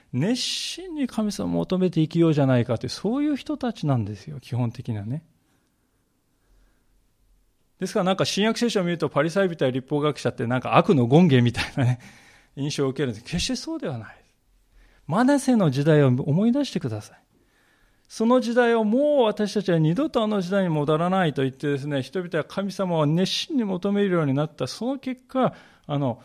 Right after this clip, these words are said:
パリサイ人や律法学者たちは生み出されたのです。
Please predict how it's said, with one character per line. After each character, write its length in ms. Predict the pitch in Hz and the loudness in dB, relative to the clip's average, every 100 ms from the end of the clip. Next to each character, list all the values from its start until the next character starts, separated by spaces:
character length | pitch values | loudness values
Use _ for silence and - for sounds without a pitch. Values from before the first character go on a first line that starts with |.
| _ _ - | _ _ -8
パ 100 | 131 | -6
リ 80 | 131 | -4
サ 160 | 135 | -4
イ 60 | 123 | -4
人 160 | 127 | -4
や 40 | 123 | -4
律 160 | 123 - | -6 -6
法 120 | 131 | -4
学 160 | 120 123 | -4 -4
者 140 | - | -6
た 120 | 127 123 | -8 -8
ち 140 | 151 | -4
は 80 | 135 | -2
生 120 | 117 | -2
み 60 | 113 | -4
出 100 | 117 | -6
さ 160 | 139 | -8
れ 100 | 135 | -12
た 120 | - | -14
の 100 | 160 | -18
で 120 | 160 - | -20 -20
す。 180 | - | -20